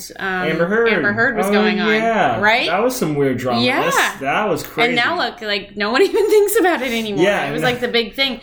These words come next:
Speaker 2: Well
Speaker 1: But I don't want this to be swept under the rug.
Speaker 2: Yeah.
Speaker 1: You know what I mean? Like,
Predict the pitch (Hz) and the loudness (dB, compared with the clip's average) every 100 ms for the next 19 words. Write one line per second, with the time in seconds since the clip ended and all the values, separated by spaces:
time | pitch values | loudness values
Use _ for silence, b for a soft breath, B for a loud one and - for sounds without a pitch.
0 | B B - 277 277 - - 311 247 247 | B B -4 -2 -2 -2 -2 -2 -2 -2
1 | 247 214 214 208 202 190 196 185 160 165 | -2 -4 -6 -6 -10 -10 -10 -10 -12 -12
2 | 156 165 156 165 160 - 180 _ 151 151 | -14 -14 -16 -12 -10 -10 -14 _ -2 0
3 | 139 226 220 214 208 208 196 185 | 0 0 0 -2 -4 -2 -4 -6